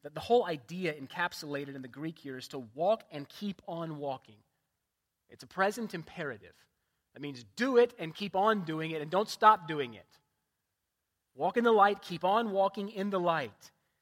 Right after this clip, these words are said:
It's impossible to walk in light and in darkness at the same time. It's like oil and water. They don't mix. You can't be in light and in darkness at the same time. Any given thought, any given action, any given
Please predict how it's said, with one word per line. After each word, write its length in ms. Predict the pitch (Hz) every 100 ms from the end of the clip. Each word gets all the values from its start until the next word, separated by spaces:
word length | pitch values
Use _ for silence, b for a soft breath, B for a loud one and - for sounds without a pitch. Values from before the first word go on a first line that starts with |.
| _
It's 80 | -
impossible 540 | 151 196 226 220 240
to 60 | 208
walk 380 | 160 170 233 254
in 100 | 202
light 380 | 175 185 240 -
and 100 | 180
in 100 | 165
darkness 540 | 170 185 208 208 202 b b
at 100 | 175
the 80 | 175
same 300 | 202 180 175
time. 260 | 156 110 87 _ _ _ _ _ _ _ _
It's 280 | 139 151 156
like 160 | 170 165
oil 240 | 185 185
and 100 | 165
water. 240 | 165 147
They 100 | 123
don't 180 | 139 165
mix. 280 | 160 123 -
You 60 | -
can't 180 | 185
be 140 | 185 190
in 80 | 151
light 320 | 151 208 254
and 100 | 208
in 120 | 180
darkness 500 | 160 170 180 180 175 175
at 100 | 151
the 60 |
same 260 | - 165 160
time. 220 | 147 110 - _ _ _ _ _ _ _ _ _ _ _ _ _ _
Any 220 | - 175 220
given 280 | 214 196
thought, 380 | 165 - 185 202
any 140 | 202 170
given 260 | 160 147
action, 400 | 151 180 190 -
any 140 | 170 160
given 260 | 165 165